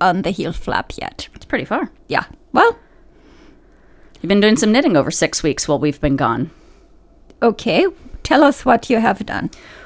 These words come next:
Speaker 2: Well, um, I had covid, which happens. It wasn't a very serious case. Uh, I caught it on my way back from my trip to New York. Fortunately, I tested before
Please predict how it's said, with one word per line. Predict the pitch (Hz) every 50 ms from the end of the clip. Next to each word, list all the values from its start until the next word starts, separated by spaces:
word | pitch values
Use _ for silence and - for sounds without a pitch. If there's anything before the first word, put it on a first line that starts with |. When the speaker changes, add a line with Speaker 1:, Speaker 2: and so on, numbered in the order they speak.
| - -
Speaker 2:
Well, | 302 359 285 175 170 208 208 - - -
um, | 185 175 165 165 165 165 160 180 208 196 - - - - _ - - - - - _ _ _ - _ - - - - - - - - - - - -
I | -
had | 240 190 -
covid, | - - 143 - - 220 339 339 - - - - - - - - - - - - - -
which | - 151 147 - - - - - - _ _ _ - _ _ - -
happens. | - 185 220 - - 175 208 233 254 -
It | - 165 - -
wasn't | 151 156 - 160 156 165
a | 156
very | 160 139 139 139
serious | 156 - - 170 147 139 135 135 - -
case. | - 180 180 190 220 - - - - - - - - - - - - -
Uh, | 165 160 151 139 -
I | 151
caught | 151 - 156 156 156
it | 147 - 160
on | 160 151
my | 143 151
way | 151 139
back | - 127 127 - - -
from | - - - 160 143 139 147 135
my | 139 131
trip | 123 - - 165 - - -
to | - - 156
New | 143 139
York. | 156 208 339 - - - -
Fortunately, | - - 175 165 165 - - 180 156 - 101 165 156
I | 113 147
tested | 156 - - 143 - - - - 196 190 180 202 - - - - - - - -
before | 160 175 165 - - - 185 175 156 147 147 160 180 226 -